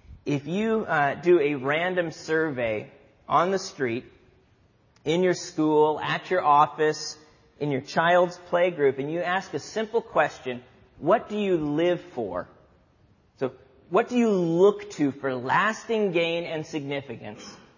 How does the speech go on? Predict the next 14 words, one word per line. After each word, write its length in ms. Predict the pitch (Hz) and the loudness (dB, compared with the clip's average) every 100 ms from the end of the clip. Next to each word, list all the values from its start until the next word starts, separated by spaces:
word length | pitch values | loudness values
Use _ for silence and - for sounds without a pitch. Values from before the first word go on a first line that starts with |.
| _ _ _ - | _ _ _ -8
Among 320 | 151 180 220 | 0 2 4
other 240 | 240 240 247 | 4 4 2
things, 460 | 240 185 170 160 | 0 -2 -2 -4
you're 80 | 156 | -2
gonna 180 | 151 147 | -2 -2
get 240 | 143 139 | -4 -4
these 240 | 127 131 120 | -6 -6 -6
answers. 560 | 117 110 - 110 - _ - _ _ _ _ _ _ _ - | -8 -10 -18 -20 -20 _ -20 _ _ _ _ _ _ _ 0
Work. 480 | 135 131 - - - _ _ _ _ _ _ _ - | 2 2 -4 -20 -20 _ _ _ _ _ _ _ -8
I 160 | 127 | -4
live 260 | 139 151 151 | 0 0 0
for 120 | 160 | -4
my 160 | 156 156 | -2 -2
job, 480 | 135 151 156 113 | 0 2 4 2